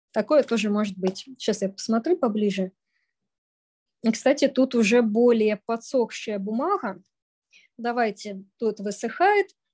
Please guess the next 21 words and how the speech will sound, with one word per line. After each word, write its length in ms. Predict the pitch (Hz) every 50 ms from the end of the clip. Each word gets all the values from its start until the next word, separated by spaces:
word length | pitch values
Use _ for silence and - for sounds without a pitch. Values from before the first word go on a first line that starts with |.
| _
переместимся 800 | - 240 240 226 220 220 - - 320 330 349 - - 285 240 - -
вот 160 | 262 285 -
сюда. 380 | - - 240 208 190 185 180 - _ _ _ _ _ _ _ _ _
А, 320 | - - 196 202 208 202 -
верхний 520 | 220 202 214 294 339 349 - - 294 277 269
правый 600 | - 226 226 226 226 226 226 226 220 220 - _ _ _ _ _ _ _ -
прямоугольничек. 960 | 277 277 269 254 233 220 202 208 208 202 196 190 185 185 - - 190 - _ -
Давайте 220 | 269 339 - 247
сделаем, 600 | 220 190 180 196 233 254 277 269 247 233 220 202 - _ - - - - - - - _ _ _
а, 320 | 196 190 196 214 214 202
что-то 260 | 190 - - 320 311 240
похожее 640 | - 240 254 - 285 294 277 233 226 233 226 214
на 280 | 208 208 220 226 240 240
стволы 720 | 220 - - 208 202 214 214 208 214 220 240 254 262 262 _ _
деревьев. 600 | 226 214 190 214 240 233 233 220 196 190 190 185 - _ _ _ _ _ - - - - - _
Стволы 400 | - - - 240 269 311 381 381
деревьев 460 | 240 226 226 262 294 302 302 262 - 247
обычно 400 | 220 214 247 - - - 220 214
ближе 440 | 202 233 233 240 220 202 214 202 196
к 180 | - - 254
коричневому. 880 | 180 - - 202 - 233 214 - - 220 220 214 240 247 269 330 415 440